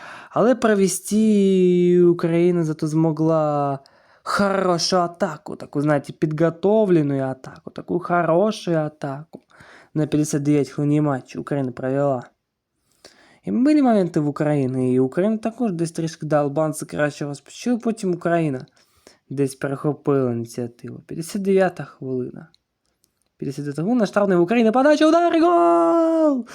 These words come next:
Це два ноль! Рахунок на користь збірної України. Андрій Гусін забив. Друзі, штрафний дав свої результати Україні.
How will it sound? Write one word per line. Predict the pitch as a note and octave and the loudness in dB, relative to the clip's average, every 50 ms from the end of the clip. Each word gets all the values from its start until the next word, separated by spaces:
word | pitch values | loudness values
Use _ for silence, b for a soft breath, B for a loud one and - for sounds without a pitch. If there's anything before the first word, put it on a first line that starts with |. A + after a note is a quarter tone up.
| B B B | B B B
Це | - - D#4 D4+ C#4+ | -4 0 0 2 2
два | C4 C4 C#4 C#4+ C#4+ D4 | 2 2 2 2 2 2
ноль! | C#4+ D4 C#4+ C#4+ C#4 C4+ B3+ B3 A#3+ A#3 A3 G3+ G3+ B B B B | 4 4 4 4 4 4 2 2 0 0 0 -2 -2 B B B B
Рахунок | - G3+ G#3 G#3 G3+ - - A3+ G#3+ G3+ G3+ F#3 F#3+ | -4 -2 -2 -2 -2 -2 -2 -2 0 0 -2 -2 -2
на | G#3 F#3+ | -4 0
користь | - G#3 G3+ G3+ F#3+ F3 | 0 0 2 2 0 0
збірної | F3 G3 G3+ F#3+ G3 F#3+ F#3 | 0 -2 -2 0 0 0 2
України. | F#3+ F#3+ F#3 F#3 F#3+ G3 G3 F#3+ F#3+ F3+ F3 D#3+ D#3 D3+ C#3 C3 B2+ - B B B B B B B B B B B | 2 2 2 0 0 0 2 2 2 2 2 2 2 0 -2 -4 -6 -8 B B B B B B B B B B B
Андрій | - D#3+ E3 F3 G3+ A3+ G#3+ | -6 -4 -2 -2 0 -2 0
Гусін | G3 G#3 G3+ F#3 - F3 E3 | 2 2 2 2 2 0 0
забив. | D3+ D#3 D#3+ D#3+ D#3 D3+ C#3+ C3 A2 - B B B B B B B B B B B B B | 2 2 2 2 4 2 2 2 0 -4 B B B B B B B B B B B B B
Друзі, | C#3+ C#3+ - C#3+ C#3+ C#3 C3+ C3+ C3 | -6 -6 -2 -2 0 0 -2 -4 -6
штрафний | - - - E3+ F3 F3+ F3 - G3 F3+ | -8 -4 -4 -2 -4 -2 -2 0 0 0
дав | D#3+ D#3+ D3 C#3+ | 0 0 -2 -2
свої | - - D3 C#3+ C#3+ | -2 -2 0 0 0
результати | C#3+ C#3 C#3 D3 D3 C#3 C#3+ C3 - - | -2 0 0 -2 -2 0 -2 -4 -2 -4
Україні. | B2+ A#2+ - D3 C#3+ - - D3+ C3+ C3 - | -4 -4 -4 -4 -2 -2 -2 -2 -4 -6 -8